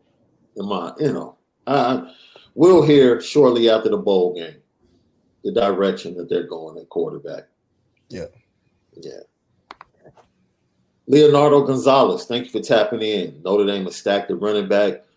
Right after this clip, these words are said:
Speaker 1: Jay Lamar flipping won't hurt as much. Still, Notre Dame needs all the talent they can get. Don't disagree with you at all.
Speaker 2: Yeah.
Speaker 1: Don't disagree with you at all.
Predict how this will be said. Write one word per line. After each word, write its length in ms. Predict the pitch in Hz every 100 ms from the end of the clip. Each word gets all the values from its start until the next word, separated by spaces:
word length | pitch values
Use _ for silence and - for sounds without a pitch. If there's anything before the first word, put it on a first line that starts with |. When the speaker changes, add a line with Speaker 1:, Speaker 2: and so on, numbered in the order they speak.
| _ _ _ _
Speaker 1:
Jay 220 | 110 107
Lamar 380 | 101 92 104 101
flipping 380 | - 131 127 110
won't 260 | 104 95
hurt 200 | 113 113
as 100 | 107 98
much. 280 | 117 113 -
Still, 720 | - - - 113 110 107 101
Notre 300 | 98 98 95
Dame 300 | 98 98 95
needs 260 | 98 95
all 280 | 98 95 92
the 80 | -
talent 320 | 104 90 82
they 160 | 90 87
can 120 | 90 -
get. 260 | 90 - _ _ _ _ _ _ _ _ _ _ _ _ _ _
Don't 220 | 107 120
disagree 360 | 120 127 - 131
with 180 | 117 127
you 140 | 131
at 60 | 131
all. 380 | 123 - - _ _ _ _
Speaker 2:
Yeah. 240 | 107 120 95 _ _ _ _ _ _ _ _ _ _ _ _ _ _ _ _ _ _ - _ _ _
Speaker 1:
Don't 260 | 101 110 98
disagree 360 | 113 117 107
with 180 | 101 95
you 140 | 95
at 60 | 90
all. 200 | 80